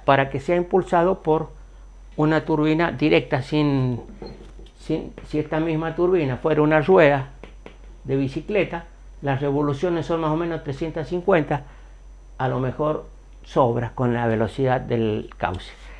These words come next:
En algún momento voy a hacer una máquina determinada y la vamos a ensayar, eh, en un video, pero para que esto no demore tanto y estar en concordancia con,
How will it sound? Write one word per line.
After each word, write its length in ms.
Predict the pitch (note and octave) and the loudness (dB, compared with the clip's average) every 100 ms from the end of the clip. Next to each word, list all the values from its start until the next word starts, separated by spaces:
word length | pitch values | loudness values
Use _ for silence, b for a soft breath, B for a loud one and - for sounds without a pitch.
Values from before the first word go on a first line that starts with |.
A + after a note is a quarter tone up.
| B B | B B
En 140 | D#3 | 4
algún 220 | F3 G3+ A3 | 6 8 8
momento 360 | G#3+ G#3+ G3+ | 8 4 4
voy 140 | F#3+ F#3 | 4 4
a 40 | |
hacer 280 | F#3 G3 G3 | 4 0 0
una 280 | F#3+ F3+ F3 | 0 2 2
máquina 560 | G3 G3 - D3 D3+ - - | 4 2 2 -6 -6 -10 -14
determinada 800 | B2 C3+ C3+ D3 D#3 F#3 F#3+ F#3+ | 0 0 6 4 6 4 6 6
y 20 | |
la 120 | F#3+ C#3 | 6 6
vamos 280 | C#3+ D3 | 6 4
a 60 | C#3 | 0
ensayar, 500 | C3+ C#3+ C#3+ D3+ - b b b - - - - | -2 -2 0 0 -4 b b b -20 -20 -16 -2
eh, 380 | B2 A#2+ A#2+ - | 0 2 0 -2
en 140 | B2+ | 0
un 120 | C#3 | 2
video, 320 | A#2+ G2 F2+ | 2 0 -2
pero 260 | F#2 A#2 A#2 | -2 0 0
para 260 | A#2 A2+ A2 | 0 0 0
que 160 | C#3 | 0
esto 240 | D3+ D3 D#3 | 0 0 0
no 120 | D3+ | 2
demore 380 | D3+ D#3+ D#3+ E3+ | 0 0 0 2
tanto 440 | G3 F3+ F3 F#3 b b b - | 2 2 -2 -8 b b b -6
y 100 | C3 | -6
estar 340 | C3 D3+ D3+ - | 2 2 2 0
en 240 | C3 B2+ | -2 -2
concordancia 920 | B2+ C#3 C3+ C#3+ D3 E3+ C3+ C#3 B2+ | 0 0 2 0 4 4 4 -2 -2
con, 500 | - B2+ A#2+ A2+ A2 | -2 0 2 0 -4